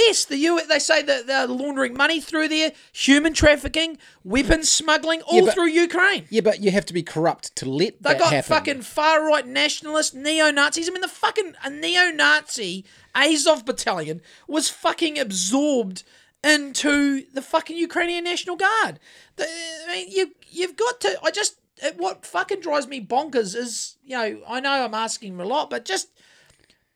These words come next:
Speaker 1: they should just be open and honest about what these sides are. Like, imagine turning on some, I mean, you can watch it on YouTube. I know plenty of, like, I mean, the Scott Horton talk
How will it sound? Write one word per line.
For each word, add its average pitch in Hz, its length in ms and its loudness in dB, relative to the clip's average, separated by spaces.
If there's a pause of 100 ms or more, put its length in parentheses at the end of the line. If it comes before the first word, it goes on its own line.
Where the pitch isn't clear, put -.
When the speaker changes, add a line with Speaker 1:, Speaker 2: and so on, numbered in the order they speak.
(120)
Speaker 1:
they 311 140 6
should 370 180 -2
just 403 240 0
be 349 240 2 (120)
open 285 380 4
and 233 180 -2
honest 247 400 0
about 208 320 -4
what 220 160 -2
these 214 180 -4
sides 233 340 2
are. 330 160 4
Like, 254 180 0
imagine 302 380 -6
turning 240 280 -4
on 208 240 -6
some, 208 300 -4
I - 40 -18
mean, 302 220 -8 (240)
you 330 160 0
can 349 340 0
watch 277 260 -2
it 247 60 -2
on 254 160 -2
YouTube. 240 500 0 (320)
I 285 120 0
know 302 160 2
plenty 349 340 -6
of, 285 140 -8 (440)
like, 285 180 0
I 294 60 2
mean, 294 440 -4
the 180 100 -4
Scott 320 400 0
Horton 311 460 2
talk - 520 -10